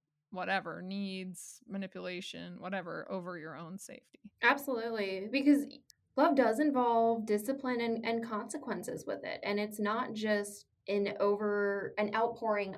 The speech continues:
Speaker 2: of nonstop second chances. That's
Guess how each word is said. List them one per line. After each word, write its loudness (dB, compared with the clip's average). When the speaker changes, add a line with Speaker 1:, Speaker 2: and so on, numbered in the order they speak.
Speaker 2:
of -4
nonstop -6
second -8
chances. -8
That's 0